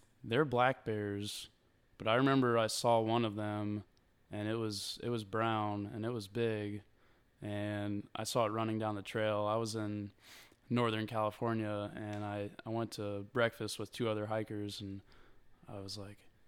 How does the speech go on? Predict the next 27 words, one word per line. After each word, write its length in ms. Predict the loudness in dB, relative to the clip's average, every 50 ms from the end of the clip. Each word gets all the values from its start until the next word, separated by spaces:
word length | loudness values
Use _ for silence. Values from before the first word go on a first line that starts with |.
| -20 -20 -20 -8 -2
"You'll 120 | 2 4
never 240 | 6 6 6 4 2
believe 280 | 2 4 4 4 6
it, 100 | 4 4
I 100 | 2 2
saw 240 | 0 2 2 2 2
a 40 | 2
grizzly 360 | 2 2 0 2 2 2 0
bear 440 | 2 2 2 4 4 4 2 2 0 -2
this 240 | 0 0 0 4 4
morning 340 | 4 6 6 6 6 6 6
on 120 | 4 4
the 60 | 2 2
trail," 340 | 4 6 8 8 8 8 6
and 100 | 4 2
she 100 | 2 2
goes, 180 | 2 2 6
"No." 240 | 6 8 8 8 8
I 60 | 6 4 -2 -12 -20 -20 -20 -20 -20 _ -20 -20 -20 -20 _ _ -20 -20 _ _
was 80 | -12 -12
like, 100 | -12 -12 _ -20 -12 -8
"Okay." 280 | -8 -8 -6 -6 -8 -8 -8 -14 _ _ _ _ -20 -20 _ _ _ _ _ _
She 160 | _ 0 0 2
said, 220 | 6 6 8 10
"No, 200 | 10 10 12 12
that's, 300 | 12 10 8 8 6 6
uh," 420 | 8 8 8 8 8 6 4 4